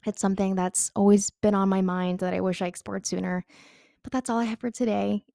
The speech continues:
If you feel called to, please rate and review this podcast wherever you're listening on so we can reach more friends. And in the meantime, you can connect with me over on Instagram at its lease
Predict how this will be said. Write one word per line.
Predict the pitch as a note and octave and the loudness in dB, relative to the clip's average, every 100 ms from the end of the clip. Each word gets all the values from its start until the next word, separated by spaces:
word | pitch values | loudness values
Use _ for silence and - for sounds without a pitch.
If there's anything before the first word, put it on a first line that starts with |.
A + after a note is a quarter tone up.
| - | -2
If | G3+ - | -2 0
you | G3+ G3 | -2 -2
feel | A3+ G#3+ | -2 -2
called | - F#3+ F#3+ | 0 0 0
to, | - F#3+ F#3 F#3+ | -2 -2 -2 -4
please | - A#3 A#3 A#3+ G#3 | -6 -2 0 0 -2
rate | G3 | -2
and | G3+ | -4
review | F#3+ F#3+ F#3 | -4 -4 -2
this | F#3 | -4
podcast | - F#3 - F#3+ F#3+ F3+ - - | -4 -8 -6 -4 -2 -4 -12 -6
wherever | A3 A3+ B3 | -2 2 2
you're | A#3+ | 4
listening | G#3+ - G3 F#3 | 2 2 0 0
on | F3+ F3+ F#3 F#3+ | 0 0 -2 -2
so | F#3+ F#3 | 0 0
we | F#3 | 0
can | F#3+ | -4
reach | G3 - | -2 0
more | A#3+ | 0
friends. | - F3 F3+ C4+ - - - - - _ _ | 2 0 2 2 0 -10 -20 -20 -20 _ _
And | A#3 | 4
in | B3+ | 6
the | B3+ | 8
meantime, | A#3 A3 - F#3+ F#3 - | 6 4 2 0 0 -2
you | G3+ | -4
can | - F#3 | -4 -6
connect | G3 F#3 F3+ F#3+ | -4 -6 -4 -8
with | F#3+ | -6
me | G3 F#3+ G3+ | -4 -4 -4
over | G3+ G3 F#3+ | -4 -2 -2
on | G3 | -2
Instagram | F#3 F#3 E3+ E3+ F3+ - | -4 -4 -2 -2 -2 -2
at | F#3 | 0
its | F3+ - | 0 -2
lease | F3+ F#3+ - - | -2 -2 -4 -8